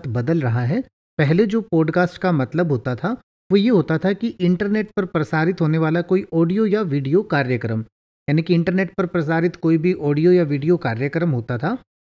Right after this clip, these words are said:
जिसको इंटरनेट के माध्यम से प्रसारित किया जाता था या लोगों को सुनाया जाता था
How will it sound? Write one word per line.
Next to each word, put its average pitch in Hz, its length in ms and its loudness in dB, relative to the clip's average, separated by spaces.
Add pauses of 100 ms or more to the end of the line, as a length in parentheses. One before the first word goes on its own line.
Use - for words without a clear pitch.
(120)
जिसको 143 220 2
इंटरनेट 156 380 2
के 156 120 -2
माध्यम 131 420 -2
से 165 180 0
प्रसारित 147 540 -2
किया 143 200 -2
जाता 135 280 -4
था 147 120 -4
या 143 140 0
लोगों 131 280 -4
को 143 220 -4 (380)
सुनाया 151 360 4
जाता 139 320 -2
था 196 240 -6